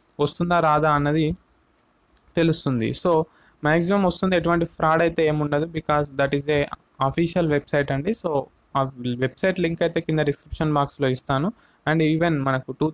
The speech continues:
థౌజండ్ ట్వంటీ వన్ లా సెట్ గైడ్ మార్కెట్లో కూడా అవైలబుల్గా ఉందండి. దగ్గరలో ఉన్న బుక్ స్టోర్కి వెళ్ళి సంప్రదించండి. లేనట్లయితే ఫస్ట్ తెప్పించమని అడగండి. అది కూడా పాసిబుల్ కాకపోతే మీరు ఆన్‌లైన్ ఎంచుకోండి. నెక్స్ట్, అదేవిధంగా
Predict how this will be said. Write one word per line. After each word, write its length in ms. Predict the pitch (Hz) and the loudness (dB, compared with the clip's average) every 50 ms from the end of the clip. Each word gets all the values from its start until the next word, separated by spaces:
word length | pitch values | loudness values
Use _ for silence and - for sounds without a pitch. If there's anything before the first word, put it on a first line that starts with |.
| - | 0
థౌజండ్ 300 | 175 175 170 180 175 170 | 0 0 0 0 -2 0
ట్వంటీ 240 | - 156 156 156 170 | 0 0 0 2 2
వన్ 180 | 170 175 170 160 | 2 2 2 2
లా 160 | 156 143 147 | 2 2 2
సెట్ 360 | - - 160 151 - 143 147 | 2 0 -2 -4 -2 -2 0
గైడ్ 240 | 143 151 156 160 185 226 - _ _ _ _ - - | 2 2 2 2 0 -4 -4 _ _ _ _ -2 0
మార్కెట్లో 500 | 131 135 151 147 170 170 170 175 175 165 | 2 2 2 2 0 0 2 2 2 2
కూడా 220 | 160 165 165 160 | 2 2 2 2
అవైలబుల్గా 480 | 151 147 147 151 151 151 151 147 147 143 | 2 2 2 2 2 2 2 2 2 0
ఉందండి. 480 | 139 135 135 139 135 135 139 185 254 - _ _ _ _ - | 0 0 0 0 0 0 -2 -4 -6 -8 _ _ _ _ -2
దగ్గరలో 400 | 147 143 143 147 175 180 185 180 | 0 0 2 2 2 2 2 2
ఉన్న 120 | 175 170 | 2 2
బుక్ 220 | 170 156 143 139 - | 2 0 -2 -4 -6
స్టోర్కి 440 | - - - 175 175 170 165 - 160 | -8 -4 0 0 2 0 0 0 0
వెళ్ళి 180 | 156 151 156 | 0 2 2
సంప్రదించండి. 800 | 147 - 139 139 139 151 151 147 147 147 - - 143 147 170 180 | 0 0 0 0 2 2 2 2 0 0 -2 -2 -2 0 0 0
లేనట్లయితే 640 | 165 151 151 160 170 170 - 170 160 151 - 160 | 2 2 2 2 2 0 0 -2 -2 -2 -2 -2
ఫస్ట్ 300 | 151 139 139 - - 156 147 - | -2 -2 -4 -4 -4 -6 -4 -2
తెప్పించమని 560 | 147 135 - - 160 160 - 160 156 156 147 | -2 -4 -2 -2 -2 0 0 0 0 2 2
అడగండి. 460 | 139 135 139 139 139 139 139 147 208 226 - - - _ _ _ _ _ - - | 0 0 2 2 0 0 0 -2 -4 -6 -8 -12 -20 _ _ _ _ _ -4 -2
అది 140 | 143 156 | 0 2
కూడా 180 | 170 156 - 180 | 2 2 2 0
పాసిబుల్ 400 | 180 - 151 156 156 151 160 156 | 2 2 0 0 0 0 -2 0
కాకపోతే 400 | 156 147 147 - - 143 - 165 | 0 0 -2 -2 -4 -4 -2 -2
మీరు 280 | 160 156 156 160 165 - - | -2 0 0 0 -2 -2 0
ఆన్‌లైన్ 440 | 135 135 143 147 151 147 147 156 165 | 0 2 2 2 2 2 2 2 0
ఎంచుకోండి. 560 | 147 135 - - - 131 123 117 113 110 110 _ _ _ _ _ _ _ _ _ _ _ _ _ _ _ _ _ _ _ - - - - - | 0 -2 -4 -6 -4 -2 -2 0 0 -2 -4 _ _ _ _ _ _ _ _ _ _ _ _ _ _ _ _ _ _ _ -12 -12 -8 -4 0
నెక్స్ట్, 360 | 160 170 165 - - - 127 113 - - - - - - - _ - | 2 2 2 0 -2 -2 -2 -2 -2 -4 -10 -18 -20 -20 -14 _ 0
అదేవిధంగా 760 | 151 160 180 185 190 190 170 180 175 175 175 165 151 156 185 | 2 2 4 4 2 2 2 2 2 2 2 2 2 2 0